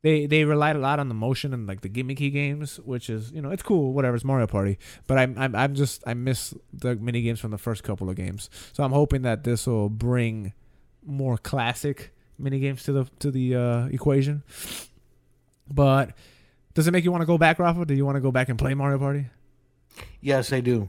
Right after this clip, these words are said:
Speaker 2: I need to get my revenge on you two, first of all.
Speaker 1: There's
Speaker 2: First,
Speaker 1: only one of us
Speaker 2: uh,
Speaker 1: here.
Speaker 2: <laughs> well, you, Alex, and John, who's not here right now, I need to get my revenge. I need to get my payback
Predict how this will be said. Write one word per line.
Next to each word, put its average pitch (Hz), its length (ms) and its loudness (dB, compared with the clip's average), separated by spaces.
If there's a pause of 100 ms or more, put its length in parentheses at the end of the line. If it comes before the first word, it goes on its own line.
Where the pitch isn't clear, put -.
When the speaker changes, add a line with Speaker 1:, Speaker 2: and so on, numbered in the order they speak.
(140)
Speaker 2:
I 127 120 -2
need 131 120 2
to 123 60 -2
get 123 120 2
my 120 80 2
revenge 120 520 2
on 104 420 -6
you 110 220 -8
two, 165 300 -2
first 165 280 -4
of 180 120 -4
all. 190 240 -4 (760)
Speaker 1:
There's 123 100 0 (180)
Speaker 2:
First, - 40 -4
Speaker 1:
only 131 120 0
one 131 100 2
of - 0 -
us 131 60 2 (1400)
Speaker 2:
uh, 143 80 -2
Speaker 1:
here. - 160 -6 (160)
Speaker 2:
<laughs> - 480 -20
well, 131 320 4 (160)
you, 170 260 6
Alex, 151 380 6
and 127 520 0 (300)
John, 139 300 4
who's 131 200 2
not 127 120 4
here 131 160 6
right 127 140 6
now, 135 160 2
I 120 120 0
need 120 140 2
to 113 60 -2
get 113 140 0
my 110 80 -2
revenge. 110 540 -2
I 107 60 0
need 104 200 -6
to 107 40 -6
get 98 200 -4
my 95 100 -6
payback 117 640 2